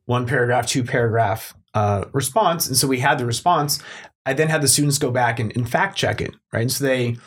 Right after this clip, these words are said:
they were able to make some, some good observations, and this is really building in, uh, critical analysis skills, which we should be training anyways, and I think is one of the most important things you can get out of that high school education heading into college.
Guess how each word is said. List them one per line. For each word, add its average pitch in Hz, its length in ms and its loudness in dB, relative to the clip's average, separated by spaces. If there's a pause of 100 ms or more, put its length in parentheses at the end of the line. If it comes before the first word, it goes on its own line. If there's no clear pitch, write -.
(760)
they 139 140 2
were 143 100 2
able 156 180 2
to 147 60 0
make 135 160 2
some, 117 300 0
some 123 180 0
good 139 120 2
observations, 117 720 0
and 113 100 0
this 131 160 2
is 120 180 -2
really 120 260 2
building 113 340 2
in, 104 380 -2 (160)
uh, 71 240 -2 (200)
critical 143 420 0
analysis 117 420 0
skills, 135 420 0
which 120 220 -6
we 107 100 0
should 104 220 -2
be 104 100 0
training 107 500 0
anyways, 104 480 0
and 101 60 2
I 104 40 0
think 101 120 0
is 98 100 -2
one 104 100 0
of 101 60 2
the 101 40 2
most 101 180 0
important 104 320 -2
things 101 420 2 (920)
you 135 120 0
can 135 120 0
get 127 100 2
out 127 120 4
of 120 40 0
that 117 100 -2
high 127 140 0
school 117 200 0
education 120 420 2
heading 113 240 2
into 101 140 -2
college. 123 500 0